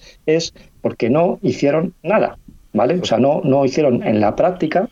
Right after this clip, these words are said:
no es que no hicieran nada, lógicamente harían sus cosas, pero no lograron ningún éxito, ¿no? Eh, en este caso de, de asentar, eh, un Estado proletario. Sin embargo, Lenin o Stalin, por ejemplo, sí lo hicieron, y por lo tanto nos importa leerle, nos importa su obra,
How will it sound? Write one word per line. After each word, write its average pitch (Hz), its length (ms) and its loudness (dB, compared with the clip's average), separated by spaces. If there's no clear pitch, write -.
no - 240 -10
es 196 60 -8
que - 80 -6
no 98 60 0
hicieran - 280 -2
nada, 131 180 2
lógicamente 98 460 0
harían 92 180 2
sus - 200 -6
cosas, 143 340 2
pero 104 220 -2
no 143 180 4
lograron 131 500 4
ningún 110 280 2
éxito, 95 440 -4
¿no? 156 200 -4
Eh, 98 420 0
en 110 120 0
este 110 180 -2
caso 120 260 0
de, 110 160 2
de 107 200 0
asentar, 95 640 0
eh, 95 380 2
un 117 100 2
Estado 104 300 0
proletario. 98 440 0
Sin - 160 -2
embargo, 113 400 2
Lenin 117 380 0
o 95 100 -2
Stalin, 139 480 0
por 110 140 0
ejemplo, 131 420 0
sí - 180 0
lo 117 100 2
hicieron, 156 400 0
y - 20 -4
por - 140 -12
lo - 80 -2
tanto - 420 0
nos 107 180 -2
importa 127 460 0
leerle, 139 500 2
nos 117 180 -2
importa 123 320 -2
su 131 160 0
obra, 151 280 2